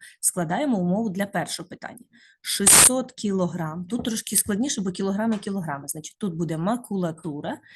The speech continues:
а тут папір. Отримали сто п'ятдесят шість кілограмів паперу.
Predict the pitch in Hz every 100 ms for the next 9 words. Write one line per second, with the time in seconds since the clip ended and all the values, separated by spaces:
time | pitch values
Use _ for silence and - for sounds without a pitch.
0 | - - - 180 214 247 - 202 - -
1 | - _ _ - - _ 214 220 220 196
2 | 170 160 160 - - 180 208 233 185 175
3 | 170 160 - 180 220 - - 190 170 160
4 | 180 170 170 175 - 170 - -